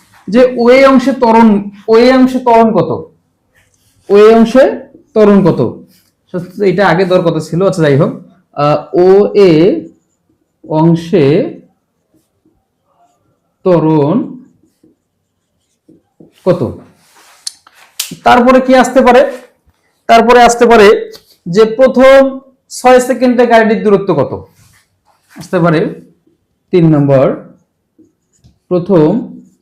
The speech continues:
ছয় সেকেন্ডে গাড়িটির, গাড়িটির দূরত্ব কত? তো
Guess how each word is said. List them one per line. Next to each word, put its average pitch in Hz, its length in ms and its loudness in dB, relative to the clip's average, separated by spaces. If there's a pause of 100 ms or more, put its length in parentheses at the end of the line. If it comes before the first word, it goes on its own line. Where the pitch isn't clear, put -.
(120)
ছয় 175 260 -2 (100)
সেকেন্ডে 185 560 -2 (1080)
গাড়িটির, 147 760 -4 (2250)
গাড়িটির 147 720 -6 (1080)
দূরত্ব 156 500 -6 (1120)
কত? 143 160 -4 (1400)
তো 196 60 -4